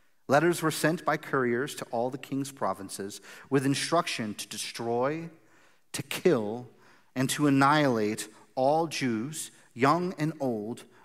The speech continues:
women and children, in one day, the thirteenth day of the twelfth month, which is the month of Adar, and to plunder their goods. A copy of the document was to be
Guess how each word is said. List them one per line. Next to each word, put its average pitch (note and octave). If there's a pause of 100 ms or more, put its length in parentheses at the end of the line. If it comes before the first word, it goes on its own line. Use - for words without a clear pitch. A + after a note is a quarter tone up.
women D#3
and C#3+
children, A2 (340)
in C3
one D3+
day, F#2+ (480)
the C3+
thirteenth C#3+
day A2 (240)
of B2
the C3+
twelfth D3+
month, G2+ (420)
which B2
is A#2
the A2+
month C3+
of A#2
Adar, G2+
and A#2
to -
plunder G2+ (400)
their G#2
goods. F#2+ (720)
A B2
copy E3
of E3+
the D3+
document C3+
was C3+
to -
be B2+